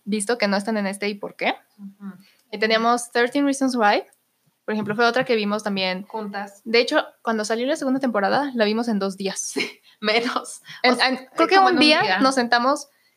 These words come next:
Speaker 2: Dejamos
Speaker 1: literal,
Speaker 2: el
Speaker 1: estuvimos
Speaker 2: final.
Speaker 1: doce horas <laughs> sentadas y dijimos, "Ah, al final lo vemos mañana".
Speaker 2: Y lo agradecemos al cielo.
Speaker 1: Ujú.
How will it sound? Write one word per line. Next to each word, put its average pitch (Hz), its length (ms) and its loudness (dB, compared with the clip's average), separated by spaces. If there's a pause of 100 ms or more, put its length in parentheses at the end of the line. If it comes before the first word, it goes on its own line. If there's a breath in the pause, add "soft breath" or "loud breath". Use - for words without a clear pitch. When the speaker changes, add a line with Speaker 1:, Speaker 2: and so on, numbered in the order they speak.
(160)
Speaker 2:
Dejamos 226 440 2
Speaker 1:
literal, 262 80 -2
Speaker 2:
el 226 160 2
Speaker 1:
estuvimos 254 340 6
Speaker 2:
final. 247 160 -2
Speaker 1:
doce 285 340 6
horas 254 260 6
<laughs> 214 220 0
sentadas 220 500 2 (340)
y 233 80 0
dijimos, 254 340 -2
"Ah, 311 80 2
al 302 80 0
final 311 240 0
lo 339 80 4
vemos 320 320 0
mañana". 196 420 0 (200)
Speaker 2:
Y 285 220 -2
lo 226 100 4
agradecemos 196 680 -2
al 190 120 -12
cielo. - 220 -8
Speaker 1:
Ujú. 220 440 -4